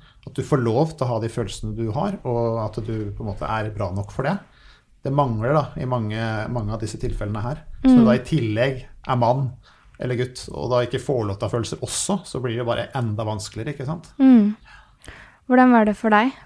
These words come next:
Speaker 2: Had-, visste du, eh, følelser? Eller hvilket forhold hadde du til dine egne følelser som,
Speaker 1: Jeg
Speaker 2: i din
Speaker 1: vis-,
Speaker 2: oppvekst?
Speaker 1: ja, ja. Jeg visste alltid at jeg hadde mye av dem, men jeg har jo også en egen bakgrunn som barn av, da, og det var ikke så lett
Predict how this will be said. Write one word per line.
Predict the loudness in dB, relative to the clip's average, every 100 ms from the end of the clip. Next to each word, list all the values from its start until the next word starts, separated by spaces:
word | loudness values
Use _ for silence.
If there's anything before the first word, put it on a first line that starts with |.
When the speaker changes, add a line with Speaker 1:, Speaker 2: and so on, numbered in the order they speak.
| -16
Speaker 2:
Had-, | -6 -4 -4
visste | 0 0 0 2
du, | 4 4 2
eh, | 0 0 -2 -4 -4 -6 -6 -8 -10 -6
følelser? | 2 4 4 0 2
Eller | 4 4
hvilket | 2 2
forhold | 2 4 2 0
hadde | 0 0
du | 0 0
til | 0 0 0 0 0
dine | 0 0 0
egne | -2 -4
følelser | -4 -4 -4 -6 -6
som, | -4 -4 -2 -2 -4 -6 -8 _ _ -20 -8
Speaker 1:
Jeg | 2
Speaker 2:
i | 4
din | 6
Speaker 1:
vis-, | 4
Speaker 2:
oppvekst? | 2 -2 -2 0
Speaker 1:
ja, | -2
ja. | -4 -6 -12 -8
Jeg | -2 -2
visste | -2 -2 0
alltid | 0 0
at |
jeg | 0
hadde | 0 0 0
mye | 0 -2
av | -2
dem, | -2 -4 -6 _ _
men | -4 -2 0 -2 -6 -12 _ _ _ _ _ _ _ _ _ 0
jeg | 2
har | 2
jo | 0
også | -2 -2
en | -2 -4 -4
egen | -4 -2 -2
bakgrunn | -2 -4 -6
som | -4 -4
barn | -2 -2
av, | -2 -2
da, | -4 -6 -12 -14
og | -8 -6 -4 -2 -4 -4 -6
det | -12 _ _ _ _ _ _
var | -8
ikke | -6 -4
så |
lett | -2 -2